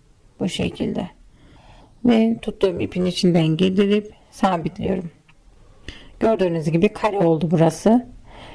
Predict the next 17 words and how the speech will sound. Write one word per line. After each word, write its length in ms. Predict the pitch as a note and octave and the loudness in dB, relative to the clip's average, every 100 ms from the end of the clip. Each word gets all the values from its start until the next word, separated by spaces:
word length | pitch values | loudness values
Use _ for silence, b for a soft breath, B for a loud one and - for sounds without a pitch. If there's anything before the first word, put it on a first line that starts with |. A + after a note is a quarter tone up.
| B | B
Yani 200 | - F#3+ | 2 4
dediğim 320 | G3 G#3+ A#3 G3+ | 4 4 4 4
gibi, 560 | F#3 G#3+ B3 B3+ B3 - | 4 4 4 2 2 4
e, 440 | F#3+ F#3+ G3 F#3+ | 4 6 6 4
sıra 300 | - A3+ A3+ | 2 2 4
sonuna 300 | A3 G#3 F#3+ | 4 4 4
kadar 240 | F#3+ F#3 | 4 4
yapacağımız 540 | F3 F#3 F#3 F#3+ F#3 F3 | 4 4 4 4 4 4
işlem 360 | F3 - G#3+ | 2 2 4
hep 240 | G#3+ G#3+ F#3+ | 6 4 4
aynı. 360 | F3+ E3+ G3 | 4 6 6
Başında 360 | G#3 F#3+ F#3+ F#3 | 4 4 4 4
sadece 440 | - G3+ G3 F3 | 4 4 6 4
farklılık 600 | F3+ F3 E3 F3 D#3 C3+ E3 | 4 4 4 4 2 2 4
vardı. 480 | D#3+ D#3 A3+ B3 - - _ _ _ - - _ - - - B B B B B | 4 4 2 2 0 -20 _ _ _ -20 -20 _ -20 -20 -18 B B B B B
Şimdi 320 | - - G3 | -4 0 2
bakın. 480 | F#3+ F#3 - F#3 A3+ | 2 -2 -2 -2 -4